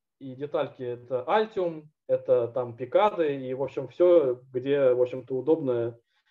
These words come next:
э, моделировать, э, проектировать и работать с, э, с, с электроникой. Как вы видели, там размер так-, аппарата, он, в общем-то, кубсат больше похож, ну, там, на, на стек, э,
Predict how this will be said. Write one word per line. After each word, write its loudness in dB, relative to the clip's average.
э, -14
моделировать, -4
э, -8
проектировать -4
и -8
работать -6
с, -20
э, -2
с, -18
с -20
электроникой. -8
Как -6
вы -4
видели, 0
там -2
размер 2
так-, -2
аппарата, 2
он, -2
в -12
общем-то, -4
кубсат -4
больше -2
похож, 0
ну, -16
там, -4
на, -8
на -2
стек, 0
э, -2